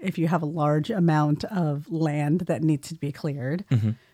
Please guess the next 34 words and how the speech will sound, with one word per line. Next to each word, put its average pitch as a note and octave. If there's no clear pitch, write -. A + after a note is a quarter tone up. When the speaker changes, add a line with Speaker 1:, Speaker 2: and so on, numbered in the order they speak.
Speaker 1:
consider A#3
reaching G#3+
out F3+
to F3
any F3+
one E3
of E3
these E3
goat -
farming D#3+
companies C#3+
or D#3+
sheep -
farming G#2+
companies, C3
and C#3+
you're E3+
not D3+
gonna D#3
put D#3+
any D3+
emissions D3+
out D3+
into D#3+
the F#3
air D3
with E3
Speaker 2:
I -
wonder D4+
how E3+
much C#3+
they F3+
Speaker 1:
mowing. D3+
Speaker 2:
charge. E3+